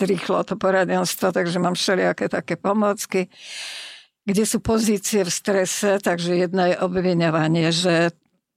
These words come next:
a, a to funguje, ešte robíme k tomu aj tú pozíciu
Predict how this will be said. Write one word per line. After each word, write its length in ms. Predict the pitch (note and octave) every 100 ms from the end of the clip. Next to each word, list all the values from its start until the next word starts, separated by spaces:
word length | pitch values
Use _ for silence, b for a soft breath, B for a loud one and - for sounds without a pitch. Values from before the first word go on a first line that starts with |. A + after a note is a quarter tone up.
| A3
a, 300 | A3+ F3+ F#3
a 160 | -
to 160 | F#3 G#3+
funguje, 480 | - C#4 C4+ G#3+ F#3+ F#3 F3+
ešte 240 | F3+ - F#3+
robíme 380 | F#3 F#3 F#3 F3
k 80 |
tomu 240 | - F3+ F3
aj 240 | E3+ F3 - -
tú 100 | G3+
pozíciu 800 | A3+ G#3+ E3+ - - E3+ D#3+